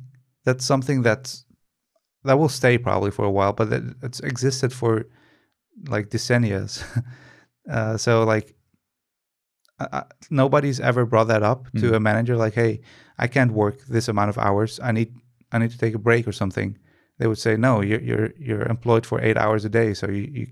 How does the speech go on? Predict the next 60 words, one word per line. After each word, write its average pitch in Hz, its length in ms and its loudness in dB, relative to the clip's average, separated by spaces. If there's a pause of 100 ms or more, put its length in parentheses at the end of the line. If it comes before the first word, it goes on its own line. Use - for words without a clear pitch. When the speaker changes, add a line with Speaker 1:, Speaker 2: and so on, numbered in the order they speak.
(160)
Speaker 1:
keep 120 160 -2
sitting, - 460 -4 (100)
<laughs> - 160 -18
you 127 300 -2
sit 139 160 4
on, 127 160 2 (360)
at 127 120 -2
your 127 80 4
desk 117 320 2
and 117 100 2
Speaker 2:
Yeah, 117 80 6
Speaker 1:
you 113 60 6
just 117 100 4
Speaker 2:
just, 107 80 4
Speaker 1:
pretend." 120 400 2
Speaker 2:
just 113 160 4
do 117 120 4
nothing, 107 420 0
yeah. 104 160 2
Speaker 1:
I've 156 80 2
actually 151 340 2
heard 127 260 4
that. 98 260 0
Speaker 2:
Yeah, 107 280 2
I, - 80 -4
me 107 140 -2
too. 95 240 -2 (240)
Speaker 1:
Like, 117 180 0
people 120 220 0
say, 117 180 2
like, 110 300 0 (200)
"I-, - 180 -8
if 127 120 -6
you 131 80 -2
can't 131 260 0
do 135 80 2
anything, 135 340 0
just 120 180 0
sit 123 160 0
there 123 260 4
and 107 140 -2
just 110 180 -6
pretend 113 360 0
to 117 60 -2
be 101 120 -2
doing 101 200 -4
something." 110 380 -8
Speaker 2:
Yeah, 98 240 0
I've 104 160 -4
heard 101 160 -4
that 95 160 -2
too. 90 240 -4 (400)
And, 117 220 0
uh, - 40 -10 (300)
especially 117 540 0 (140)
to 110 220 0
not 104 220 0
show 101 300 2
it 98 100 -4
to - 80 -6